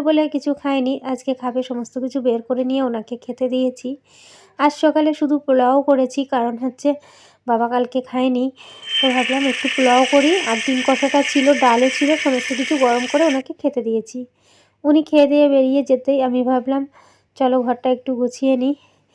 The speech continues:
কতগুলো জামা কাপড় অগোছালো হয়ে পড়ে আছে। তো আজকে ফার্স্ট জানুয়ারির দিনে তেমন আমার কোনো রান্না বান্না নেই, কারণ হচ্ছে গতকালকের একটু চিকেন, আবার একটু মাছ,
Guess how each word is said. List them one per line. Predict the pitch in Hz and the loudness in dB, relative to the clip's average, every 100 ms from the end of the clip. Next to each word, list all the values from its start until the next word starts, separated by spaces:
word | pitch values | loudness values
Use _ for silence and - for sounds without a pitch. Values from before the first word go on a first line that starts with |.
| _ _ _ _ | _ _ _ _
কতগুলো | 262 254 254 | 0 2 2
জামা | 247 240 233 | 0 0 -2
কাপড় | - 247 262 247 | -2 -2 0 0
অগোছালো | 247 269 285 277 | 0 0 0 2
হয়ে | 285 285 | 2 2
পড়ে | 285 285 | 0 0
আছে। | 285 285 311 254 233 _ _ _ _ _ _ _ _ _ - | 0 -2 -6 -6 -8 _ _ _ _ _ _ _ _ _ 0
তো | 254 240 | 2 2
আজকে | 247 247 285 | -2 -2 -2
ফার্স্ট | 277 254 - 262 | 0 -2 -2 0
জানুয়ারির | 294 294 285 285 | 2 4 2 0
দিনে | 294 285 | 0 0
তেমন | 285 233 240 | 0 -2 -2
আমার | 240 247 | -4 -4
কোনো | 262 262 | -2 -2
রান্না | 254 220 233 | -2 -2 -2
বান্না | 262 254 262 | -4 -2 -2
নেই, | 254 262 | -2 -2
কারণ | 262 233 233 | -2 -2 -2
হচ্ছে | 240 254 - 285 - - _ _ 262 | -4 -6 -4 -4 -6 -20 _ _ -4
গতকালকের | 254 285 285 294 277 | -2 -2 -2 2 2
একটু | 277 285 269 | 2 -4 -4
চিকেন, | 269 254 254 247 247 254 - - _ - | -4 -4 0 0 0 -6 -14 -20 _ -4
আবার | 226 240 | -2 2
একটু | 254 254 277 | 0 2 0
মাছ, | 254 240 233 | 0 -2 -4